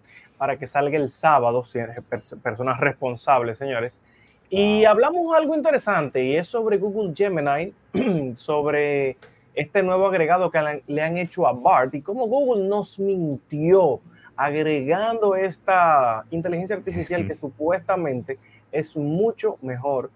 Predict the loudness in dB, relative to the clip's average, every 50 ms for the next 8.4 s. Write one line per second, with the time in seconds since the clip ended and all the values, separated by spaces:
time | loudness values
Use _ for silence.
0 | _ _ _ _ -8 -8 -8 -4 0 4 4 4 4 2 -2 -10 -10 -4 -4 -4
1 | -4 -4 -6 -6 -6 -8 -12 -20 -20 -16 -16 -14 -12 -8 -8 -6 -2 -2 -2 0
2 | 0 0 0 0 0 2 4 6 6 8 8 8 6 6 4 4 4 4 4 6
3 | 4 4 4 2 0 0 0 2 2 4 4 2 4 4 4 4 4 4 0 -2
4 | -4 -6 -12 -18 -18 -20 -20 -20 -20 -20 -12 -4 2 2 4 4 6 6 6 6
5 | 6 6 6 4 2 2 2 -2 -4 -4 -2 0 0 0 0 0 -2 -2 -2 -2
6 | -2 0 -2 -4 -2 -2 0 2 2 4 2 0 -2 _ 0 2 4 4 4 4
7 | 2 0 0 2 4 4 4 4 4 2 2 4 4 4 2 2 2 2 2 2
8 | 0 0 -2 -2 -2 -2 -4